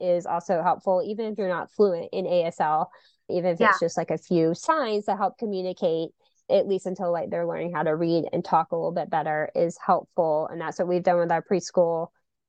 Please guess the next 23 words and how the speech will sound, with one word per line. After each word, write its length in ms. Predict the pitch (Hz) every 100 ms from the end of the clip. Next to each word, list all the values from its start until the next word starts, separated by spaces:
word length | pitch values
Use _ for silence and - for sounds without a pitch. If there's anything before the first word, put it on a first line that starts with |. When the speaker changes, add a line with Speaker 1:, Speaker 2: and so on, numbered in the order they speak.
| _
Speaker 1:
And 160 | 233 240
also, 1000 | - 208 214 - 220 208 202 196 196 196 -
and 120 | 190
my 100 | 185
five-year-old 400 | 233 262 233 185
still 360 | - - 285 220
does 260 | 175 175
this 320 | 190 170 185
because 400 | - 180 185 175
he 640 | - - 185 175 170 170 170
doesn't 200 | 185 214
really 160 | 220
talk, 220 | 247 392 - _ -
like, 240 | 208 190 180 -
visual, 1080 | 190 185 220 196 185 180 175 170 170 170 -
like, 220 | 156 190 -
I 100 | 214
guess, 580 | 202 185 - - - - - _ _ _ _
schedule. 680 | - - 190 185 262 381 392 _ _ _ _ _ _
Speaker 2:
Mm-hmm. 360 | 208 208 220 277 - _ _ _ _ _ _
Speaker 1:
Which 200 | 220 220
is 140 | 214 226
what, 200 | 190